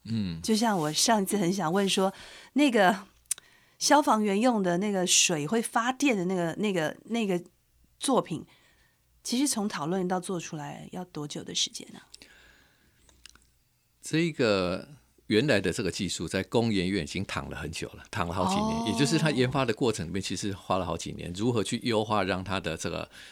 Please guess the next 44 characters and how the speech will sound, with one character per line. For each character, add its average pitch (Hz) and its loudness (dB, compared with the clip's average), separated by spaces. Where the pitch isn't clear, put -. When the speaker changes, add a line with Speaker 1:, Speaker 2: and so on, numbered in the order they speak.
Speaker 1:
这 - -4
个 95 -2
发 104 2
电 95 -2
的 78 -8
这 107 -6
个， 82 -8
嗯， 104 -6
的 101 -8
能 98 0
源 101 2
效 101 2
益 95 -2
的 87 -10
达 85 -4
到 95 -2
最 90 -6
高。 80 -12
Speaker 2:
嗯。 196 -6
Speaker 1:
因 165 2
为 180 6
如 143 4
果 123 4
不 131 0
高 117 4
的 98 2
话， 107 4
它 127 0
影 120 -4
响 95 0
到 98 2
消 120 2
防 98 -2
苗 98 -2
子 98 -8
的 85 -4
这 107 -4
个 98 -2
水 82 0
柱 104 0
的 87 -6
强 87 -6
度。 92 -4
Speaker 2:
对。 170 -4